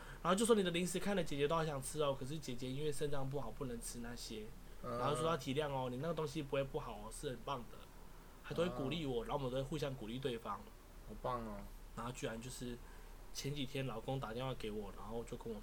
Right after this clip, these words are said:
Speaker 1: 说他的那个老婆就是病危了这样。
Speaker 2: 嗯。
Speaker 1: 然后当时他就说，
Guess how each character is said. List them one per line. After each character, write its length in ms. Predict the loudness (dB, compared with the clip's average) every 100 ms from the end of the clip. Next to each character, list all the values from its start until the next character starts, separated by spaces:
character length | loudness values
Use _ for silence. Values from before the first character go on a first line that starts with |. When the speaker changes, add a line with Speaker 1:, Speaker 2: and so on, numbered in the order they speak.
| -2
Speaker 1:
说 240 | 0 0 -4 -12 -12 -10
他 320 | -4 -2 -2 -2
的 100 | -4
那 80 | -2
个 420 | -2 -2 -4 -8 -10 -10 -4
老 140 | 0 0
婆 220 | 0 -2
就 120 | -2
是 280 | -4 -4 -4 -4
病 220 | -4 -2 -6
危 80 |
了 140 | -8 -8 -8
这 60 | -8
样。 100 | -8 -8 -8 -2
Speaker 2:
嗯。 380 | 0 0 0 -6 -10 -6
Speaker 1:
然 100 | 0
后 100 | 0
当 220 | 0 -2
时 140 | -4 -4
他 120 | -4
就 120 | -4
说， 360 | -2 0 -2